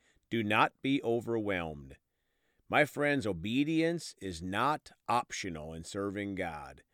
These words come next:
We are all called to obey all of the Word of God,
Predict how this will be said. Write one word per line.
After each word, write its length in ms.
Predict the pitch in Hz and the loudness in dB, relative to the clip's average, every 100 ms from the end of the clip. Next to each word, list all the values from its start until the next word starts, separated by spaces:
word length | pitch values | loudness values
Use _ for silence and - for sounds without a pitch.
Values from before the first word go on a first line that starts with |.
| _ _ _ | _ _ _
We 140 | 113 | 2
are 120 | 113 101 | 2 4
all 320 | 107 151 165 | 8 8 8
called 460 | - 135 147 147 | 4 6 6 6
to 200 | - 107 | 2 0
obey 640 | 92 82 123 120 92 82 82 _ _ _ | 0 4 6 6 4 -2 -10 _ _ _
all 440 | 101 139 151 104 92 | 4 8 8 6 0
of 140 | 92 | -2
the 80 | 98 | -2
Word 260 | 98 107 | 0 -2
of 140 | 113 104 | -4 -4
God, 440 | 92 78 67 67 | -4 -4 -10 -16